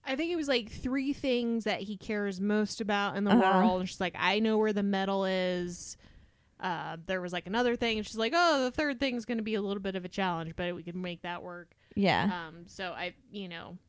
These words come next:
Speaker 1: that makes him realize she's legit. So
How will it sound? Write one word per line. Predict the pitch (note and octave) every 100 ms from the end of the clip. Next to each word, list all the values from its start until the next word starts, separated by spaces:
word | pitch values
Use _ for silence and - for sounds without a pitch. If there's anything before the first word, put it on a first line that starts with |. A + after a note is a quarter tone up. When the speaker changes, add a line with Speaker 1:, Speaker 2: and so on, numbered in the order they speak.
| _ -
Speaker 1:
that | F#3+ -
makes | G3 G#3 G3+ -
him | G#3+
realize | G3+ G3+ G3+ F#3+ F#3+
she's | - G#3+ F#3
legit. | F#3+ F3+ B3 C4+ C4 -
So | A3 G#3 G3